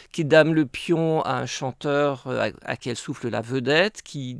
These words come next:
dans la réalité, c'était le grand Castra Veluti, mais dans le film, c'est un ténor, puisque vous pensez bien qu'en mille neuf cent quarante-quatre,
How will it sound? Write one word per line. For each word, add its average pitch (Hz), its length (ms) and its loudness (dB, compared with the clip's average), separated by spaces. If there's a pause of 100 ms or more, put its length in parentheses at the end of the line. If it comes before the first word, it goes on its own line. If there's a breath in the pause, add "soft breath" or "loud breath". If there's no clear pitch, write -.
(240)
dans 143 200 2
la 165 120 8
réalité, 175 640 4
c'était 143 340 -6
le 117 240 -6
grand 147 260 -2
Castra 127 540 -4
Veluti, 127 680 -6
mais 117 220 -4 (380 loud breath)
dans 123 120 0
le 123 80 0
film, 127 460 -4
c'est - 140 -6
un 110 100 -4
ténor, 160 440 -4
puisque - 200 -20
vous 117 100 -10
pensez 117 300 -12
bien 131 160 -8
qu'en 127 120 -12
mille 120 120 -6
neuf 117 100 -12
cent 123 100 -12
quarante-quatre, 117 640 -6